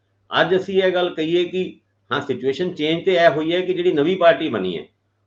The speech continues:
ਉਹਦੀ ਵੀ ਐਂਟੀ ਇਨਕੰਬੈਂਸੀ ਦੋ ਸਾਲਾਂ ਦੇ ਵਿੱਚ ਆਈ ਜਾਂਦੀ ਹੁੰਦੀ ਹੈ, ਪਰ ਇਹ ਵੀ ਗੱਲ ਨਹੀਂ ਸਮਝ ਆਉਂਦੀ ਕਿ ਉਸ ਜਿਹੜੀ ਨਵੀਂ ਪਾਰਟੀ ਜਿਹਦੀ ਅੱਜ ਬਾਨਵੇਂ ਐਮ ਐਲ ਏਆਂ ਦੀ ਸਰਕਾਰ ਹੈਗੀ ਹੈ, ਉਸ ਸਰਕਾਰ ਦੇ ਵਿੱਚੋਂ ਲੋਕਾਂ ਦਾ ਵਿਸ਼ਵਾਸ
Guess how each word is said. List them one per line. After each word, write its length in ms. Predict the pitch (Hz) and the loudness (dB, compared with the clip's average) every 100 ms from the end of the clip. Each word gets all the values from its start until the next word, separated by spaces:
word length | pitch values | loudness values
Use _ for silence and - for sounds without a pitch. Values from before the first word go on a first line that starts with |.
| _ | _
ਉਹਦੀ 280 | 165 196 220 | -4 0 2
ਵੀ 120 | 220 | 4
ਐਂਟੀ 260 | 202 180 190 | 4 4 0
ਇਨਕੰਬੈਂਸੀ 540 | 190 185 175 175 180 | 0 -2 -4 -4 -2
ਦੋ 160 | 160 156 | -2 -2
ਸਾਲਾਂ 280 | 160 156 160 | -2 -2 -4
ਦੇ 80 | |
ਵਿੱਚ 140 | 165 160 | -6 -4
ਆਈ 240 | 135 131 | 0 2
ਜਾਂਦੀ 300 | 139 131 131 | 2 0 -2
ਹੁੰਦੀ 280 | 127 120 117 | -6 -6 -6
ਹੈ, 120 | 107 _ _ _ _ | -8 _ _ _ _
ਪਰ 120 | 170 - | -6 -2
ਇਹ 140 | 175 220 | 2 2
ਵੀ 140 | 233 | 4
ਗੱਲ 160 | 214 202 | 4 4
ਨਹੀਂ 100 | 202 | 2
ਸਮਝ 280 | 180 175 165 | 0 -2 -2
ਆਉਂਦੀ 260 | 156 180 | 0 0
ਕਿ 300 | 185 196 190 190 | 0 -4 -2 0
ਉਸ 240 | 202 - | 0 0
ਜਿਹੜੀ 320 | 185 170 185 | -2 -2 -2
ਨਵੀਂ 360 | 147 120 156 185 | 0 -2 -2 0
ਪਾਰਟੀ 340 | 156 127 170 | 0 0 -4
ਜਿਹਦੀ 320 | 156 151 160 | -8 -4 0
ਅੱਜ 100 | 151 | 0
ਬਾਨਵੇਂ 380 | 135 113 120 143 | -2 -4 -4 -4
ਐਮ 220 | 147 143 | -4 -2
ਐਲ 120 | 139 143 | -2 -2
ਏਆਂ 140 | 143 | -4
ਦੀ 340 | 143 147 143 _ - | -4 -6 -6 _ -8
ਸਰਕਾਰ 400 | 120 117 120 131 | -6 0 2 2
ਹੈਗੀ 360 | 117 123 123 82 | 0 -6 -6 -6
ਹੈ, 120 | - _ _ _ _ - | -8 _ _ _ _ -2
ਉਸ 260 | 202 196 | -2 0
ਸਰਕਾਰ 680 | 196 160 143 135 135 139 151 | -4 -4 -4 0 2 2 -2
ਦੇ 200 | 151 175 | -4 -6
ਵਿੱਚੋਂ 580 | 151 147 - 156 165 175 | -6 -8 -10 -6 -4 -4
ਲੋਕਾਂ 340 | 139 135 151 160 | -2 -2 -4 -4
ਦਾ 100 | 156 | -2
ਵਿਸ਼ਵਾਸ 480 | 143 135 139 156 | -4 -2 0 0